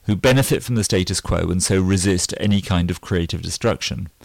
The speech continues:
A good example is the music industry, which has fought a tough campaign to prevent every single one of the changes shown on this graph.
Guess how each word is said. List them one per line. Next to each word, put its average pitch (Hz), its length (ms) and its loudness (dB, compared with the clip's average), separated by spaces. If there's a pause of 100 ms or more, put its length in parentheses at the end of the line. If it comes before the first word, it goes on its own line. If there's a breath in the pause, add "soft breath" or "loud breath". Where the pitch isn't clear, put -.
(380 loud breath)
A 98 80 0
good 131 160 2
example 101 340 2
is 92 120 0
the 120 80 2
music 147 360 2
industry, - 460 -2
which 87 200 -4
has 101 180 0
fought 104 340 0
a 92 60 0
tough - 320 -4
campaign 90 580 0
to - 140 -6
prevent 98 560 0 (420 loud breath)
every 143 240 2
single 117 360 2
one 104 140 4
of 92 80 0
the 98 80 2
changes 87 460 2
shown 82 260 0
on 85 100 0
this 82 160 -4
graph. 82 500 -2